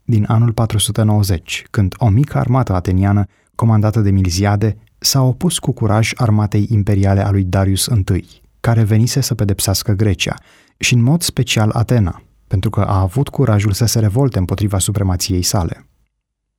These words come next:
În urma bătăliei, atenienii reușesc să blocheze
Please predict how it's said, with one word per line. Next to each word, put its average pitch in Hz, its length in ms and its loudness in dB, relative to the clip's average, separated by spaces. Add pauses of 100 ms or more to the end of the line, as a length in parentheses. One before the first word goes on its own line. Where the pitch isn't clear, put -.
(560)
În 110 140 0
urma 151 240 0
bătăliei, 117 600 0 (340)
atenienii 165 500 2
reușesc 131 460 0
să - 140 -2
blocheze 113 460 0